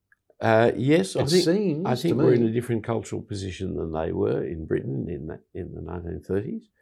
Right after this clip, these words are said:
Speaker 1: Um, uh, the, the depth of, of British patriotism is great,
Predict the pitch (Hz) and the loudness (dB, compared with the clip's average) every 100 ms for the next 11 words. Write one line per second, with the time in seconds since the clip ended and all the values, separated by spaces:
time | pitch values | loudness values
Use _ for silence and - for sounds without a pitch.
0 | _ _ _ _ - - 80 78 50 50 | _ _ _ _ -12 -6 -6 -6 -8 -10
1 | - _ _ _ - - - - - - | -14 _ _ _ -18 -12 -10 -10 -12 -10
2 | 92 92 78 - - 87 80 113 - - | 0 0 0 -6 -2 0 6 4 4 -2
3 | - 80 76 - - - - - _ _ | -2 -2 -4 -14 -20 -20 -20 -20 _ _
4 | - - - - - - - - - - | -14 -14 -14 -20 -20 -20 -20 -20 -20 -18
5 | - - - - 92 - - 135 92 - | -16 -16 -4 0 0 0 -4 -2 -2 -2
6 | 90 85 76 76 67 67 71 71 - | -2 -2 -6 -6 -8 -10 -8 -8 -8